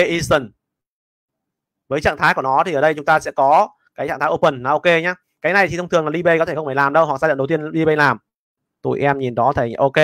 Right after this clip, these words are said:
rồi, cảm ơn, à, học trò rất là cưng của tôi, Trần Trung Thành. Rồi, tiếp theo, à, kiểm tra log cluster. Kiểm tra log cluster thì, à, chúng ta sẽ cái này, tất cả cái này thì các bạn nào,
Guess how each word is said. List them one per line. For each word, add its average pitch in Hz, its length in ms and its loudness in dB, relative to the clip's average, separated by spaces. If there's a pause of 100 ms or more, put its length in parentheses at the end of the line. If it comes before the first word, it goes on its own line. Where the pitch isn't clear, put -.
(140)
rồi, 135 200 4
cảm 131 180 0
ơn, 170 200 0
à, 165 260 2 (1000)
học 143 120 -2
trò 170 580 6 (180)
rất 214 140 2
là 233 80 -2
cưng 208 160 0
của 175 80 2
tôi, 190 300 4
Trần 151 180 -4
Trung 170 100 -16
Thành. 160 180 0 (420)
Rồi, 156 200 0 (340)
tiếp 220 140 -2
theo, 208 260 4 (320)
à, 151 380 -2
kiểm 127 160 -6
tra 185 200 -2
log 208 180 0 (160)
cluster. 202 420 2 (1000)
Kiểm 135 140 -8
tra 190 140 0
log 233 200 0
cluster 208 460 2
thì, 175 180 -2
à, 160 160 4
chúng 160 140 -8
ta 190 180 2
sẽ 190 120 -6
cái 185 80 -4
này, 185 160 0
tất 240 160 -8
cả 185 180 2
cái 156 80 -6
này 196 160 0
thì 170 60 -6
các 202 100 -2
bạn 180 160 0
nào, 165 420 -2